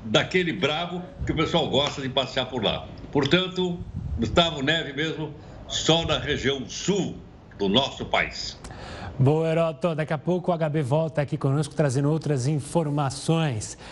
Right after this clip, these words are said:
Speaker 2: Olha, quatro milhões de famílias com crianças e adolescentes afirmam que elas estão sem qualquer tipo de atividade escolar durante a pandemia.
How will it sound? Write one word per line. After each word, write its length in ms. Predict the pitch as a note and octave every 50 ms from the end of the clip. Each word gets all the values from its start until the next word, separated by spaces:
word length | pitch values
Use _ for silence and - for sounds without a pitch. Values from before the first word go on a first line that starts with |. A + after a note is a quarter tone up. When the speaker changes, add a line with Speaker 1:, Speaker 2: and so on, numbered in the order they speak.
| - - - - - - - - -
Speaker 2:
Olha, 140 | F#3+ F#3+
quatro 300 | F#3 - A3+ A#3+ - A#3+
milhões 600 | A3+ G#3 G3 G3 G3+ G3+ G3 F#3+ F3 D#3+ D3 C#3 B2
de 100 | D3 D3
famílias 680 | C#3+ - D#3+ C#3+ C#3+ D3+ F3 F3+ F3 D3+ C#3 B2+ - -
com 180 | - F#3+ G#3
crianças 480 | - - F#3 F3 G3 A3+ G#3+ - E3+ C#3+
e 40 | D3
adolescentes 720 | C3 C3 B2+ B2+ A#2+ - - E3 E3 D3 B2 - - - - - - - -
afirmam 580 | - D3+ D#3 - - - G3 G3+ G3+ G3 G3 F#3
que 160 | F#3 - F#3+
elas 200 | F#3 F#3 F3 D3
estão 380 | D#3+ D#3 - - - G3 G3 G3 -
sem 260 | - - - A#3 B3
qualquer 360 | B3 - G3+ F3 - B3+ A#3+
tipo 320 | - - - A#3 - G#3 G#3
de 60 | G3+
atividade 400 | F#3+ - E3+ E3 D#3+ F#3 F#3+ -
escolar 460 | - - G3+ F#3 F3 F3+ F#3+ F3+ D3
durante 300 | A#2 B2 B2+ B2+ A#2+ -
a 40 | A#2+
pandemia. 460 | A2+ C3 B2+ C3 B2 A#2+ A#2 A2+ G2+